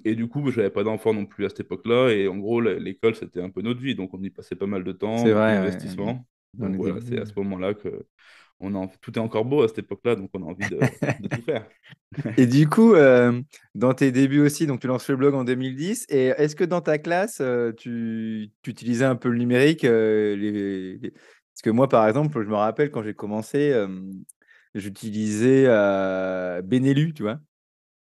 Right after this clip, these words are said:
Speaker 2: Euh, parce qu'à l'époque, je crois qu'il y avait pas grand, grand chose, euh, euh, en
Speaker 1: Eh bah oui,
Speaker 2: numérique
Speaker 1: non, non, mais
Speaker 2: pour
Speaker 1: carrément,
Speaker 2: les
Speaker 1: carrément. Pour le coup, j'ai
Speaker 2: jeunes.
Speaker 1: utilisé, euh, Benelu,
Speaker 2: Et
Speaker 1: euh,
Speaker 2: Benelu,
Speaker 1: aussi.
Speaker 2: c'était pas mal parce qu'il pouvait faire un, parce que, à, à l'époque, Facebook, ça marchait du tonnerre. Et donc, ça faisait un petit Facebook de classe. En fait, on pouvait faire des,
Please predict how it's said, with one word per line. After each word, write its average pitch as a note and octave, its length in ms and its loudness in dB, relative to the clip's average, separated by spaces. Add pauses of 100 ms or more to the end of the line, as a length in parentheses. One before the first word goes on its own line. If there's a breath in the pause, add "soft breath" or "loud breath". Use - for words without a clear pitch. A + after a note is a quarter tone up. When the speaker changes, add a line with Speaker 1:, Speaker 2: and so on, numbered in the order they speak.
(560)
Speaker 2:
Euh, D2+ 500 -10
parce - 140 -20
qu'à G2+ 120 0
l'époque, B2+ 320 2
je - 40 -12
crois F#3 120 0
qu'il - 160 -2
y - 20 2
avait F#2+ 60 -2
pas C#3 120 2
grand, B2 200 -2
grand A#2 200 -4
chose, C3+ 320 -4
euh, F#2 540 -4 (500 soft breath)
euh, F2 300 -12
en G2 160 -6
Speaker 1:
Eh G2 60 0
bah G2+ 120 2
oui, - 20 -
Speaker 2:
numérique - 160 0
Speaker 1:
non, A2 100 -6
non, B2 120 -2
mais G2+ 200 -6
Speaker 2:
pour F2+ 260 -8
Speaker 1:
carrément, F#2+ 300 2
Speaker 2:
les F#2 100 2
Speaker 1:
carrément. - 320 -2 (300)
Pour A#2 80 -8
le G2 60 -4
coup, F#2+ 120 0
j'ai - 60 6
Speaker 2:
jeunes. C#3+ 160 4
Speaker 1:
utilisé, C#3+ 300 -2
euh, A#2 420 6
Benelu, A#2 500 2 (240)
Speaker 2:
Et A2 80 4
Speaker 1:
euh, - 20 2
Speaker 2:
Benelu, C3+ 340 4
Speaker 1:
aussi. C#3 180 4
Speaker 2:
c'était B2+ 160 4
pas D3 180 6
mal D#3+ 220 6
parce D3+ 120 4
qu'il B2 140 -8
pouvait A#2+ 180 2
faire A#2+ 220 0
un, A2+ 600 0 (280)
parce E2 300 -12
que, A#2+ 240 0
à, A#2+ 140 2 (120)
à A2+ 80 2
l'époque, D3+ 300 2
Facebook, C3 400 -2
ça A2 120 -2
marchait G2 220 -8
du G2 120 -8
tonnerre. A#2+ 400 -2
Et G#2+ 60 0
donc, A2+ 140 -4
ça A2+ 80 2
faisait G#2 120 0
un G#2+ 80 0
petit C3 180 -8
Facebook B2 460 -4
de A#2 100 0
classe. C#3 380 0
En A#2 80 -4
fait, A#2 160 -4
on G#2+ 60 -6
pouvait G#2 180 -6
faire G#2+ 140 2
des, G#2 140 -4